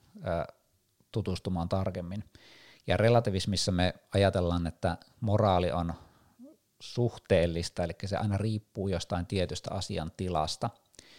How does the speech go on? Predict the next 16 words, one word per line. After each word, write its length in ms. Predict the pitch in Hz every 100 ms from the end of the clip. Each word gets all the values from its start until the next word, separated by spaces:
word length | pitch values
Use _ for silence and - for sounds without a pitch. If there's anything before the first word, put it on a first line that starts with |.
| - _ _ _ -
esimerkiksi 460 | 85 95 80 78 -
vaikka 340 | 98 90 -
kulttuurista. 960 | - 92 90 - - 107 107 98 - 107 - _ -
Et 220 | - -
jos 160 | 87 82
me 120 | 87
ajatellaan, 420 | 87 87 87 87
että 140 | 80 -
suomalaisessa 640 | 104 92 87 85 85 -
kulttuurissa 680 | - 95 92 - 90 87 -
me 100 | 90
pidetään 520 | 85 90 85 - 85
vaikka 380 | 87 80 - 78 -
naisten 360 | 90 90 85 85
ympärileikkausta 920 | 92 90 87 85 78 - 85 - 92 -
todella 380 | 98 82 80